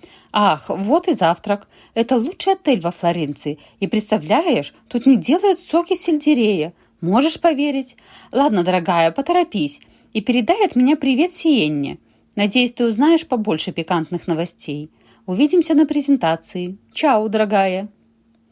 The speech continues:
В панике Ева позвонила Лу. Та знала, что делать с пресс-конференциями и со всем остальным.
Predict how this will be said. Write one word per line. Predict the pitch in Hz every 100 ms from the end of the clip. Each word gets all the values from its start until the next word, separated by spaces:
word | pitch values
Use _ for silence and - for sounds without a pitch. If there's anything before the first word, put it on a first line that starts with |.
| _ _ _ _
В |
панике | - 202 262 240 - 156
Ева | 160 151 208 226
позвонила | 214 165 165 165 180 175
Лу. | 165 147 147 _ _ _ _ -
Та | 247
знала, | 294 202 170 143
что | 143 - 160
делать | 147 156 156
с | -
пресс-конференциями | 160 160 170 156 156 160 185 240 247 247 247
и | 247
со | 190 160
всем | - 165 190
остальным. | 190 - 160 151 143